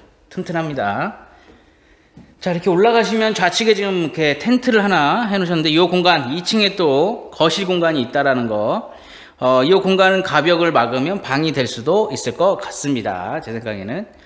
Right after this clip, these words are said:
자, 이렇게 돼 있고요. 정면은 통창. 예, 확실히 강조망이 잘 나옵니다. 이 층에서는 강조망이 잘 나오고요.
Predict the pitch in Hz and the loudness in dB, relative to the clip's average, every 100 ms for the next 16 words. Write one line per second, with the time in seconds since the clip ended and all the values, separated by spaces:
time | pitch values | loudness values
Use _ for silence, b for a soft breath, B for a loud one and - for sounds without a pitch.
0 | B B B B - 143 180 185 143 208 | B B B B -2 -2 0 0 2 2
1 | 247 - - - 175 208 220 226 240 254 | 2 0 -10 -8 -4 -2 0 0 0 -2
2 | 247 269 262 208 - - B B B B | 0 0 2 0 -2 -12 B B B B
3 | 131 175 - 214 - 165 190 202 175 156 | -4 -4 -2 -2 0 0 2 0 0 0
4 | 151 120 135 127 113 139 226 220 123 117 | 0 0 0 0 0 0 -2 -4 -8 -6
5 | 151 135 139 185 208 175 123 139 135 131 | -6 -4 -4 -4 -6 -4 -2 -2 -2 0
6 | 139 107 104 104 104 113 214 - | 0 0 -4 -4 -4 -4 -6 -10